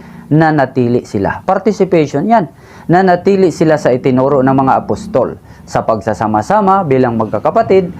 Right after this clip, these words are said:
sa pagpira-piraso ng tinapay, at sa pananalangin. Pang-apat po na dapat nating maunawaan sa Christian growth,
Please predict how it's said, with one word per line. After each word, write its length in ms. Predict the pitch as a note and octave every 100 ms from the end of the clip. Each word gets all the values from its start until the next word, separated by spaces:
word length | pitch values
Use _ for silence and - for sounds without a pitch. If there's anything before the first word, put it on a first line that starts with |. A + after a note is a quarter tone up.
| - -
sa 160 | C#3+
pagpira-piraso 800 | B2+ C3 B2+ C3+ C3 C3 B2 A#2
ng 160 | B2+ A#2
tinapay, 560 | B2 D3 F3 D3+ C#3+
at 320 | - C3 B2+ -
sa 240 | C3+ A2+
pananalangin. 720 | A#2 A2 G#2 F#2+ E2+ D#2+ C#2+ - - - - - - -
Pang-apat 560 | B3 A#3+ A#3+ A3+ A3+
po 80 | G3+
na 160 | E3+ D#3
dapat 320 | D#3+ D#3+ D#3
nating 240 | D3 D3+
maunawaan 560 | C#3+ C3+ C3+ C3 B2+ A#2
sa 160 | B2
Christian 400 | B2+ A2+ C#3+ D#3
growth, 320 | B2 G2 F#2+